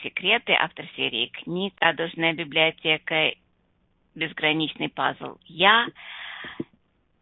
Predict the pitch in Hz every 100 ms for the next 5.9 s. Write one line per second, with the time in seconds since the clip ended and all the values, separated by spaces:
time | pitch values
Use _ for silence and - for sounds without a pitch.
0 | _ - 247 277 269 - - _ _ _
1 | - 208 202 208 277 294 285 262 254 254
2 | 233 226 185 160 151 220 - 277 247 -
3 | 220 214 - 185 180 180 - 165 165 170
4 | - 170 160 160 - 156 139 - 139 -
5 | 113 135 180 - 180 - 160 -